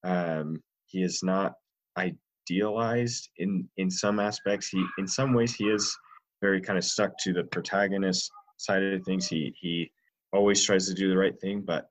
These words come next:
as far as his, um, challenges go, he seems to be very human. He, he's very relatable to how he experiences and how he suffers through those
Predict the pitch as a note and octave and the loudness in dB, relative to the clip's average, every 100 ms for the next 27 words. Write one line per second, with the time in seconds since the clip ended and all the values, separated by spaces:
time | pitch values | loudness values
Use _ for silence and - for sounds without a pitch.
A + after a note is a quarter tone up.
0 | - - - G#2 G#2 F#2 E2 - - _ | -6 -6 -2 2 4 4 2 -4 -8 _
1 | _ _ F2 - - - _ _ E2 D#2+ | _ _ -10 -8 -8 -12 _ _ -4 -2
2 | D2+ D2+ D2+ _ _ - - E2+ G#2 D#2+ | -2 -6 -8 _ _ -14 -6 -4 -4 -6
3 | - D2 D2 - E2 E2 D#2+ - - - | -6 -4 -4 -6 -4 -2 -4 -6 -10 -2
4 | F#2 F2+ E2+ E2 E2+ F2 F2 - F2+ F#2+ | 0 0 -2 -4 -2 0 -2 -6 -2 0
5 | G#2+ G#2 - D#2 - - _ _ - - | 0 -4 -6 -6 -8 -18 _ _ -10 -2
6 | G2 F#2+ E2+ E2 F#2 F#2 F#2+ F#2 - E2+ | 0 2 2 2 2 0 -2 -2 -4 -6
7 | - F2 - D#2+ D2 - F#2 G2+ F#2+ G2+ | -2 -4 -2 -6 -6 -6 -4 -4 -4 -4
8 | F2+ D#2+ - D2 - E2+ - F2 - F2+ | -4 -6 -6 -6 -4 -8 -4 -4 -2 -2
9 | F2+ | 0